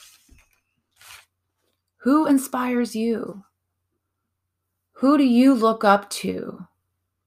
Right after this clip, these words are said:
Who do you admire to be? Who do you admire to become? That person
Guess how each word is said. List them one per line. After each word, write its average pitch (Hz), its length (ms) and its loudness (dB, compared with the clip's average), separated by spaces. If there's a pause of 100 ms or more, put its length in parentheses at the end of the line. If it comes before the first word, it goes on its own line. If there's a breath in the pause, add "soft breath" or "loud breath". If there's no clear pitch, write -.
(360)
Who 294 240 4
do 302 80 4
you 262 220 6
admire 208 640 4
to 190 140 -10
be? 190 420 0
Who 233 320 -2
do 277 60 2
you 233 580 0 (280 soft breath)
admire 196 520 2
to 196 100 -10
become? 175 720 -4 (4000 loud breath)
That - 220 2
person 240 960 4